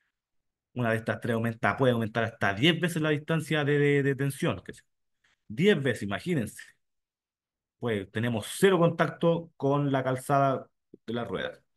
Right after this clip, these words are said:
C dice Yesenia, Milka, Norma, Angie, Lady, Miguel, Jaime, Romina,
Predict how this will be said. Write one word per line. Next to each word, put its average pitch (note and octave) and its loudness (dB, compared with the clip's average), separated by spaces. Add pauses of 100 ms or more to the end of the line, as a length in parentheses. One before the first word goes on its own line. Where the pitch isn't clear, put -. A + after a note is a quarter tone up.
(540)
C F3 2
dice B2+ 2
Yesenia, A#2 2
Milka, C#3 0
Norma, B2 0
Angie, B2+ 0
Lady, C3 0
Miguel, A2+ -2
Jaime, C3+ -2
Romina, A2+ -4